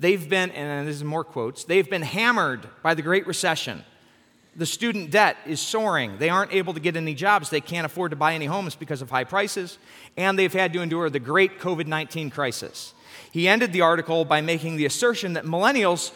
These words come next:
are probably, uh, I'm sorry, that the millennials have probably faced more hardship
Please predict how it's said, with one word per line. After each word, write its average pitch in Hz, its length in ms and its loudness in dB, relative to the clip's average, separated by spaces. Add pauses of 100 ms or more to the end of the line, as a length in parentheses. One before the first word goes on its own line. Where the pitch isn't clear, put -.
(200)
are 170 300 6
probably, 175 960 2 (840)
uh, 165 280 0
I'm 165 220 2
sorry, 131 220 0
that 131 160 0 (180)
the 160 120 -4
millennials 165 480 -2
have 175 580 4 (140)
probably 117 680 0 (280)
faced 208 440 0
more 208 240 2
hardship 170 420 -2